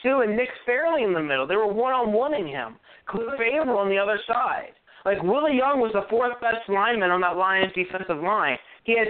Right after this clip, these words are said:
ten sacks, and everybody started drooling. Big whoop. How many sacks did he have last year? You know, Lamar Houston's fine and dandy, but he got hurt.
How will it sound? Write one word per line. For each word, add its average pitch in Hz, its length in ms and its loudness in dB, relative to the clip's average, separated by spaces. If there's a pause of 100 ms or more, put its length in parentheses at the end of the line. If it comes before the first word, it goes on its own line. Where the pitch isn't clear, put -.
ten 247 320 0
sacks, 247 340 -2
and 185 100 -2
everybody 214 360 0
started 185 340 -2
drooling. 185 500 -4 (540)
Big 202 240 0
whoop. 208 400 0
How 226 160 0
many 262 260 -2
sacks 254 280 0
did 233 100 0
he 226 60 0
have 233 240 0
last 240 360 0
year? 135 200 -14 (1800)
You 196 80 2
know, 202 160 2
Lamar 226 460 2
Houston's 262 500 -2
fine 233 240 0
and 202 140 -2
dandy, 233 420 0
but 202 140 -4
he 208 60 -2
got 196 180 -4
hurt. - 340 -6